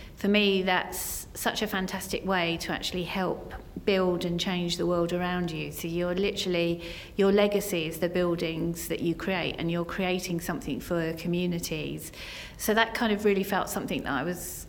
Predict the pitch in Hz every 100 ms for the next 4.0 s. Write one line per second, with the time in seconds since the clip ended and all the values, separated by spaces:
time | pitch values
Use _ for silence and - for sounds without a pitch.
0 | - 185 175 175 190 - 185 - 190 -
1 | 220 311 - - 190 190 185 185 - -
2 | - - - 196 196 220 180 180 185 202
3 | 190 190 196 - - 190 214 226 160